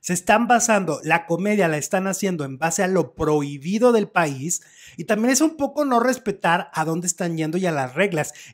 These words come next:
¿Quién eres tú? O sea, ¿quién de fregados eres tú, mexicano Facundo, mexicano el que esté haciendo,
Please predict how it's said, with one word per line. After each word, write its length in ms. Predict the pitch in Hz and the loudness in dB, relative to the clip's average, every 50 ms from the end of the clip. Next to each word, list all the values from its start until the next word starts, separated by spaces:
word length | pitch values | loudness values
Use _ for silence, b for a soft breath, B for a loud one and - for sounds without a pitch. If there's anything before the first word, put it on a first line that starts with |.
| B | B
¿Quién 280 | - - 302 349 339 339 | -4 0 0 2 2 2
eres 400 | 359 349 320 240 - - - - | 0 2 2 0 0 -2 -4 -8
tú? 260 | - 156 139 151 190 - - | -6 -4 -4 -4 -6 -8 -8
O 100 | - 156 | -8 -6
sea, 200 | 151 202 165 131 B B B B B B B _ _ _ - - | 0 0 0 -2 B B B B B B B _ _ _ -12 -2
¿quién 300 | 269 294 302 330 320 320 | 0 2 2 2 2 2
de 100 | 330 - | 0 0
fregados 640 | - 269 220 202 180 190 196 208 233 240 233 233 | 0 2 2 2 2 4 4 6 6 4 2 2
eres 300 | 220 214 214 208 - _ - | 0 0 0 -2 -4 _ -2
tú, 360 | 175 170 170 180 202 208 202 - | 0 2 2 2 0 -2 -4 -8
mexicano 920 | 147 156 160 160 156 151 151 156 139 - 147 139 - - 180 185 208 226 | -12 -8 -6 -6 -4 -2 -2 -4 -4 -6 -10 -10 -2 0 0 2 2 2
Facundo, 640 | - 190 151 - - 156 156 156 170 170 170 175 156 | 2 2 -2 -2 0 -2 0 0 0 2 2 2 2
mexicano 600 | 151 143 135 127 139 135 - 170 165 180 202 214 | 2 -2 -4 -4 -6 -2 0 2 2 2 2 2
el 160 | 202 185 160 | 2 0 -2
que 140 | - - 135 | -2 -4 -6
esté 180 | 123 - - 160 | -6 -4 -4 -6
haciendo, 340 | 156 156 180 180 180 185 | -4 -4 -4 -4 -4 -6